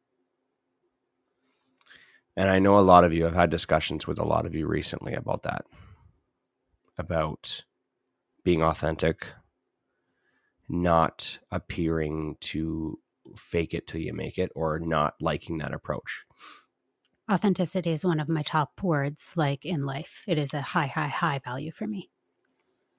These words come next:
Speaker 1: <clears throat> Most of the successful people that you see, that you look up to, that you watch their webinars,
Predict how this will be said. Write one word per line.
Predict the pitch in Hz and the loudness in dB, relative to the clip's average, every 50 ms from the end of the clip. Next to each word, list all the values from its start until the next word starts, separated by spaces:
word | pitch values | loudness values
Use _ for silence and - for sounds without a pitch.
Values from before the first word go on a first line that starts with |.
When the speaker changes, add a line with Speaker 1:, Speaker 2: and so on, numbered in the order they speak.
| _ _ _ _ _ _ _ _ _ _ _ _ - - - - _ _ _ _ - | _ _ _ _ _ _ _ _ _ _ _ _ -14 -14 -14 -14 _ _ _ _ -8
Speaker 1:
<clears throat> | - - - - _ _ _ _ _ _ _ _ _ _ _ _ _ _ _ _ _ _ _ _ _ _ _ _ _ _ - - _ _ - | -6 -6 -6 -10 _ _ _ _ _ _ _ _ _ _ _ _ _ _ _ _ _ _ _ _ _ _ _ _ _ _ -20 -20 _ _ -4
Most | 95 98 95 92 98 107 110 - - - _ - | 0 2 4 4 4 4 2 -2 -6 -6 _ 2
of | 95 92 85 - - | 2 2 2 0 -2
the | - 92 87 90 87 87 - - | -2 0 0 0 0 -2 -4 -4
successful | - - - 101 - - 98 92 87 - - - 76 | -6 -8 -6 -4 2 4 4 4 4 2 -4 -6 -6
people | - - 85 80 - - 82 | -4 -2 -2 -2 -2 -2 -2
that | 85 87 - - | 0 -2 -2 -2
you | 71 71 69 | -4 -4 -2
see, | - - - 127 104 80 82 82 - - _ _ _ _ _ _ _ _ _ - | 0 2 4 4 4 2 0 -4 -8 -12 _ _ _ _ _ _ _ _ _ -2
that | - - - | -2 -2 -2
you | - 82 85 82 | -2 -2 0 0
look | 80 80 78 - | 2 2 4 6
up | 98 98 - - | 6 4 4 2
to, | - 82 82 80 80 78 | -2 -2 -2 -2 -2 -2
that | - 82 78 - | -2 -2 -2 -2
you | - 80 82 80 | -2 -2 0 2
watch | 76 80 80 - - - - | 4 6 6 6 4 2 -2
their | - 80 80 | 0 2 4
webinars, | 80 82 85 80 76 73 - 65 76 - - - - | 6 6 6 4 2 0 -2 -2 -2 -4 -4 -4 -6